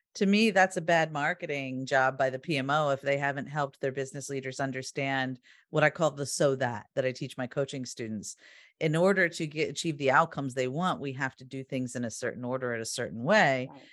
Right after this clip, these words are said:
Speaker 1: And they don't see the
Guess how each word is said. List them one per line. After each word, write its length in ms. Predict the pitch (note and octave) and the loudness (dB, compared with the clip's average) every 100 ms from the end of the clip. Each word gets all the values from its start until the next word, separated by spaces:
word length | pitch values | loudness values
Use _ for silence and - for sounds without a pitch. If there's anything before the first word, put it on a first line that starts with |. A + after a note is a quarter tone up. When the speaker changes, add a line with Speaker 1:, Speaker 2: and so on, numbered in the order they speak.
| _ - | _ -2
Speaker 1:
And 600 | D3+ C#3+ C#3+ C#3 C#3 C3+ _ - | 2 2 2 -2 -4 -8 _ 0
they 180 | E3 F3 | 6 6
don't 280 | E3 D#3+ B2 | 6 0 -4
see 640 | - - G3 F3 C#3+ C#3 | -4 0 2 2 -2 -4
the 220 | C#3 B2+ | -6 -6